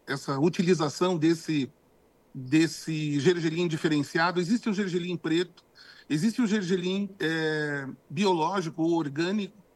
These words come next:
que também vai ter o seu mercado. E o produtor saber o que dá na região dele, né? Ter realmente a ideia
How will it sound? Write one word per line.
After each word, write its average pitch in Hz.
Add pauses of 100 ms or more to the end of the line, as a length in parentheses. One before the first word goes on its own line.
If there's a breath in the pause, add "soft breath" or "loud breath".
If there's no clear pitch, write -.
(120)
que -
também 185
vai 165
ter 170
o 160
seu 160
mercado. 160 (460 loud breath)
E 202
o 226
produtor 226
saber 202
o 233
que -
dá 202
na 233
região 220
dele, 170 (320)
né? 143
Ter 185
realmente 190
a 160
ideia 170